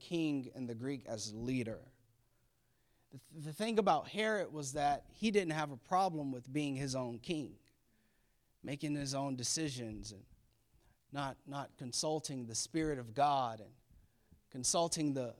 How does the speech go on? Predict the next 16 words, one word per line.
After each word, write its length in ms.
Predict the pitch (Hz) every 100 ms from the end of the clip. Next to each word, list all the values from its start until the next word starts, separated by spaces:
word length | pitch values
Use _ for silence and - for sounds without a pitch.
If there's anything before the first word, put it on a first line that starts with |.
| _
the 80 | 143
philosophers 840 | - 143 147 180 - 147 143 127 139
of 100 | 135
his 180 | 113
time. 320 | - 156 120 - - _ _ _ _ _ _ _ _ _ _ _
He, 120 | 110
he 160 | 101 131
was 380 | 131 120 - - _ 123
over 180 | 113
here 380 | 113 156 160 156
and 100 | 143
over 160 | 120 120
here 280 | 131 147 143
and 100 | 135
over 140 | 123
here, 200 | 143